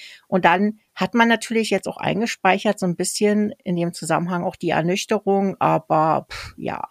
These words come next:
Sinnhaftigkeit hört sich cool an. Ähm, aber es gibt, äh,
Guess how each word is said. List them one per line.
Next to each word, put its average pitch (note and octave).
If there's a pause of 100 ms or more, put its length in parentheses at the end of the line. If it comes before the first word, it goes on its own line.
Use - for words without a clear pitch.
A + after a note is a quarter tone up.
(100)
Sinnhaftigkeit E3 (480)
hört F3+
sich - (180)
cool A#3+
an. A#3 (560)
Ähm, E3 (240)
aber E3+
es -
gibt, -
äh, -